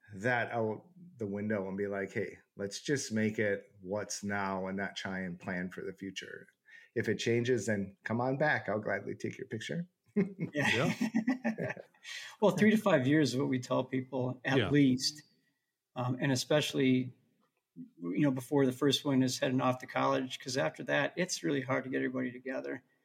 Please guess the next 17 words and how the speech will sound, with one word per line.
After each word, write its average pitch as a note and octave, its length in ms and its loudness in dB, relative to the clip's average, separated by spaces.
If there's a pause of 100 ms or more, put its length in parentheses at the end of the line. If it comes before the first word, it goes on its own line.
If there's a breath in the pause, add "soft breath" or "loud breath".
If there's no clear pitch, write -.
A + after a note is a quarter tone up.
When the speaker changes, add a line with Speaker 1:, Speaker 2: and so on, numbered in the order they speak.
(340)
Speaker 2:
And C3+ 100 2
the C3 60 8
next C3+ 220 6
time C#3+ 120 4
you're C#3 80 6
gonna C3 100 6
be C3+ 100 6
together C#3 680 4
for C#3 200 2
a B2 40 2
photograph C#3 520 2
is C3 80 -4
at C3 140 2
somebody's C3+ 400 2
wedding, C3+ 360 4
and B2+ 140 2
then C3 360 2